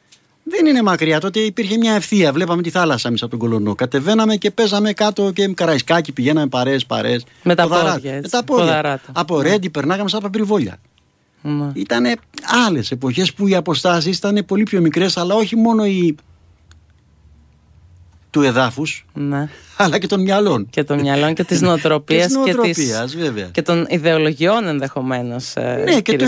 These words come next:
Speaker 2: Σκρουμπέλα.
Speaker 1: ιδεολογικών, βεβαίως. Ε, βεβαίως, ε, βέβαια, πάντα οι ιδεολογίες, ε, χωρίζονται ταξικά, χωρίζονται παλιά, ειδικά που ήταν και πολύ σκληρά τα πράγματα, ήταν αριστερά, δεξιά. Δεν υπήρχαν αριστερά και δεξιά. Ο μόνος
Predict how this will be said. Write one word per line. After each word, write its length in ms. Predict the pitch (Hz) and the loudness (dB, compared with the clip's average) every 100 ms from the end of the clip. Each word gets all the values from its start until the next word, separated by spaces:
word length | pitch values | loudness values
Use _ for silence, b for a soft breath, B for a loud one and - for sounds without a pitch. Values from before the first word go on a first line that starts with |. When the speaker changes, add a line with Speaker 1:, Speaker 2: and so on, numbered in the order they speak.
| 240 | 4
Speaker 2:
Σκρουμπέλα. 300 | 233 226 233 | 2 2 0
Speaker 1:
ιδεολογικών, 380 | 339 330 330 262 | 0 0 0 0
βεβαίως. 340 | 226 165 135 | 0 0 -2
Ε, 140 | 175 | -4
βεβαίως, 400 | 165 175 233 196 | -6 -2 0 0
ε, 200 | 156 160 | -4 -6
βέβαια, 360 | 143 156 156 147 | -4 -2 0 0
πάντα 260 | 170 165 156 | -2 0 2
οι 80 | |
ιδεολογίες, 720 | 143 139 139 135 226 240 220 - | 2 2 0 0 2 2 0 -2
ε, 220 | 226 220 | 0 0
χωρίζονται 560 | - 190 208 220 214 190 | 0 -2 0 2 2 0
ταξικά, 600 | 180 - 156 208 226 208 | -4 -6 -2 0 0 -2
χωρίζονται 580 | 190 190 202 220 202 214 208 202 202 196 190 190 180 180 _ | -2 -2 0 0 2 2 2 0 -2 -4 -6 -6 -8 -12 _
παλιά, 560 | 170 170 202 202 202 202 | 0 2 2 2 0 -2
ειδικά 400 | 170 170 202 185 | -4 -2 -2 0
που 60 | |
ήταν 160 | 175 165 | 0 0
και 120 | 151 | 0
πολύ 180 | 196 190 | 0 0
σκληρά 320 | - 151 131 | 2 2 2
τα 120 | 120 | -2
πράγματα, 520 | 113 143 190 220 240 | -2 -2 0 -2 -2
ήταν 240 | 226 208 196 | -2 0 0
αριστερά, 480 | 180 135 175 220 220 | 0 0 0 0 0
δεξιά. 460 | 185 - 151 90 - b b | -2 0 0 -2 -8 b b
Δεν 120 | 143 131 | 0 0
υπήρχαν 400 | 127 131 110 113 | 0 -2 0 -2
αριστερά 380 | 107 101 117 | -2 -2 -2
και 100 | 104 | -2
δεξιά. 360 | 104 - 180 196 B B B B B B | -6 -2 -2 -2 B B B B B B
Ο 100 | 147 | 2
μόνος 880 | 147 180 269 277 202 113 87 - | 4 4 4 4 0 -4 -8 -12